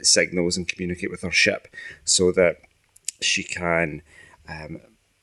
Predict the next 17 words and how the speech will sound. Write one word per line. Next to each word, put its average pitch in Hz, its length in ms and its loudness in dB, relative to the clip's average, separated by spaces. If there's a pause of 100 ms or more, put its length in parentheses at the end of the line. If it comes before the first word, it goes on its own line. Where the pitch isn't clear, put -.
(340)
make 92 440 0
all 85 140 6
the 87 280 2
illusions 92 920 4 (180)
and 82 320 -4
make 85 160 -2
her 85 120 2
appear, 85 640 0 (360)
um, 80 400 -8 (340)
like, - 240 -12
all-powerful. - 680 -4 (180)
So - 320 4 (340)
how 117 240 4
does 107 200 2
that 98 240 4
relate 92 360 4
to 87 340 6